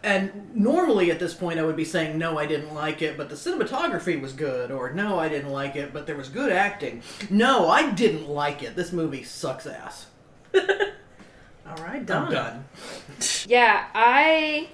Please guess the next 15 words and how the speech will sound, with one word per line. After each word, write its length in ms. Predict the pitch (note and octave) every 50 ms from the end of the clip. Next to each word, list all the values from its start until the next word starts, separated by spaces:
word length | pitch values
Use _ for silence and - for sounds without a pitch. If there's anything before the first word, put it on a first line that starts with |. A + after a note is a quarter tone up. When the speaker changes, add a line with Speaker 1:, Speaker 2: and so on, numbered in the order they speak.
| - - _ _ -
Speaker 3:
realized 1040 | A3 G#3+ G#3 A3+ A#3+ C#4 D#4 D#4 D4+ D4 C#4+ C4 A#3 A3 G#3+ G#3 G#3 G3+ G#3 - - -
pretty 640 | - - - - C4+ C4+ C4 B3 A#3+ A#3+ A#3 A3+ G#3
early 360 | A3 A3 G#3+ G#3 G#3 G3+ G3 G3
on 200 | F#3+ F#3 F#3 F3+
in 100 | F3+ F3+
this 200 | F3 F3 E3+ F3
movie 480 | F3+ F3 E3+ E3 D#3+ E3+ E3 E3 E3+ E3+
that 240 | E3 E3+ E3+ E3
it 180 | F3 F3+ F3 E3+
was 180 | F3 F3 E3 F#3+
not 480 | F#3+ D#3 D#3+ D#3+ D#3 D#3 D#3 D#3 D3+ - - - - - -
for 320 | - - - F#3 F#3 F3+
me. 420 | F#3 F3 E3+ E3+ F3 E3+ E3+ F3 E3+ - - - - - - - - - - - -
And, 560 | - F3+ F3+ F3 F3 F3 F3 F3 F3 F3+ E3+ - - F#3 -
uh, 520 | F#3 F#3 F#3 F#3 F3+ F3+ F3 F3+ F3 F3+